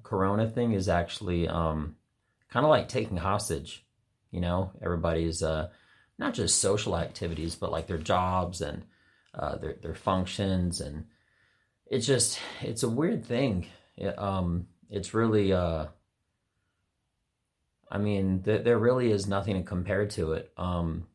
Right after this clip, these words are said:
and, and, you know, I know it's, uh, it's, it's easy to, uh, to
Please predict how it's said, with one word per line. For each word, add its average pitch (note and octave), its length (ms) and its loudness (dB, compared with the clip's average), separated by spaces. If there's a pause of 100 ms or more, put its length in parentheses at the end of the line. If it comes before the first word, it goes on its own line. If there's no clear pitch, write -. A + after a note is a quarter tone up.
(340)
and, G2+ 180 -4 (180)
and, A2 200 -2 (1080)
you A#2+ 100 -4
know, B2 500 0
I G#2+ 100 -2
know B2+ 220 6
it's, A#2 240 2
uh, F#2 320 6
it's, E2+ 260 -6
it's - 260 -10
easy G2+ 400 -2
to, D#2+ 520 0 (600)
uh, E2+ 440 0 (2500)
to G2 560 2